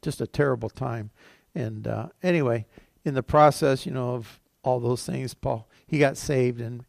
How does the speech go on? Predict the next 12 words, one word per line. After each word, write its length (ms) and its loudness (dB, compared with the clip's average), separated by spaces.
and 120 0
he 180 2
has 220 4
a 40 0
ministry. 560 -4
He, 260 -6
Paul 300 6
is 120 4
somebody 320 0
I 160 4
call 320 -2
unbelievable. 880 -6